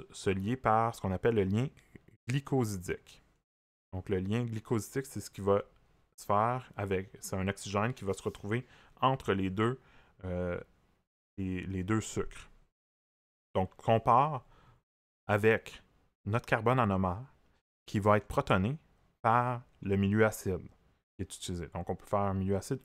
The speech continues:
ou catalyse enzymatique, mais nous, on va plus se porter vers le milieu acide puisqu'on, on parle de chimie.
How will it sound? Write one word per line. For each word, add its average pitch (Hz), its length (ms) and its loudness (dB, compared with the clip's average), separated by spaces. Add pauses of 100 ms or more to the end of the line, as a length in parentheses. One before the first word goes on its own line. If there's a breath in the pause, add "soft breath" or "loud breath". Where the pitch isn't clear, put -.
ou 135 100 0
catalyse 110 400 0
enzymatique, 95 480 -2
mais 104 80 0
nous, 107 100 2
on 113 100 2
va 104 200 2 (560 loud breath)
plus 127 100 2
se - 140 0
porter 107 320 0
vers 104 180 4
le 95 80 2
milieu 95 240 2
acide - 240 -4
puisqu'on, 87 580 -6
on 92 80 -12
parle 95 200 0
de 95 80 0
chimie. 87 380 -6